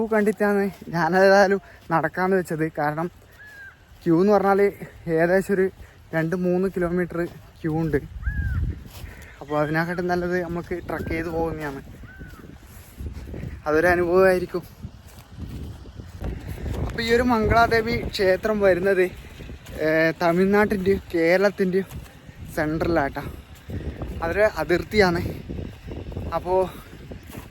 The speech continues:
രണ്ട്, ഏർ, രണ്ട് കൂട്ടരും കൂടി നടത്തുന്നൊരു ഉത്സവമാണ്. അപ്പോൾ ഗൈസ്, നമുക്കങ്ങനെ വർഷത്തിൽ ഒരു, ഒരു ദിവസം നമുക്ക് ഈ ഒരു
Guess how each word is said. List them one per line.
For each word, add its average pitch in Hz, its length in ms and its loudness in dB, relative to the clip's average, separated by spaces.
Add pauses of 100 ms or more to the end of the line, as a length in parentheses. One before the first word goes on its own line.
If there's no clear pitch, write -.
(140)
രണ്ട്, 190 420 4 (840)
ഏർ, 165 440 0 (1000)
രണ്ട് 165 320 2
കൂട്ടരും 214 400 2
കൂടി 208 180 4 (580)
നടത്തുന്നൊരു 190 540 2 (280)
ഉത്സവമാണ്. 147 680 -2 (3000)
അപ്പോൾ 156 180 -2 (100)
ഗൈസ്, 190 280 2 (120)
നമുക്കങ്ങനെ 185 500 -2 (680)
വർഷത്തിൽ 175 600 2 (880)
ഒരു, 165 240 0 (360)
ഒരു 175 180 2 (120)
ദിവസം 185 340 0 (100)
നമുക്ക് 180 320 0
ഈ 180 120 0
ഒരു 190 120 2